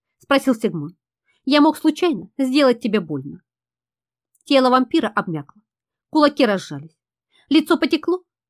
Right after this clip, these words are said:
как воск свечи, изменяясь на глазах. Грубая серая кожа сменилась молочно-белой, нежной, тонкой. Распахнулись огромные черные глаза. Клыки исчезли, и губы стали пухлыми, алыми, зовущими.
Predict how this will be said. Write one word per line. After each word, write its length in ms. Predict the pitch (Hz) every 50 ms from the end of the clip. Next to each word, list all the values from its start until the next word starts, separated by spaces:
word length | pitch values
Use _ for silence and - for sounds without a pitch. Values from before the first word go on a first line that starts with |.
| _ -
как 180 | - 311 302 -
воск 280 | 294 294 294 - -
свечи, 420 | - 220 220 220 - - 170 185 _ _ _ _ -
изменяясь 480 | 285 247 247 302 285 269 247 226 220 -
на 80 | 214
глазах. 440 | 180 190 185 165 - - 143 - _ _ _ _ _ _ _ _ _ _ _ _ _ _ _ _ _ -
Грубая 420 | 254 285 320 285 226 294 285 285
серая 340 | 294 - - 302 294 285 294
кожа 300 | 294 _ - 349 311 220
сменилась 520 | 214 - 262 269 277 302 254 185 - - -
молочно-белой, 760 | 247 262 254 247 233 233 - 202 180 147 147 147 147 170 - _ _ _
нежной, 520 | - 277 269 247 220 - - - 185 208 _ _ _ _ _ _
тонкой. 460 | - 240 202 190 170 - - 170 185 _ _ _ _ _ _ _ _ _ -
Распахнулись 680 | 285 320 302 - 311 302 - 370 370 226 156 - _ _ _ _
огромные 520 | - 302 269 277 302 294 247 233 240 240 226
черные 340 | - 254 233 208 214 202 196
глаза. 400 | 180 185 175 165 160 - 147 - _ _ _ _ _ _ _ _ _ _ _
Клыки 380 | - 302 302 311 - 269 247
исчезли, 440 | 220 220 - - 156 147 139 _ _ _ _ _ _ _ _ _ _ _ -
и 80 | - 285
губы 220 | 262 330 269 311
стали 400 | 302 - - - - 302 175 185 _ _ _ _ _ _ _
пухлыми, 520 | - 285 262 - - 196 185 180 196 - _ _ -
алыми, 440 | - 254 233 208 190 180 175 202 - _ _ _ -
зовущими. 720 | 285 254 277 262 214 180 160 - - - - 160 170 180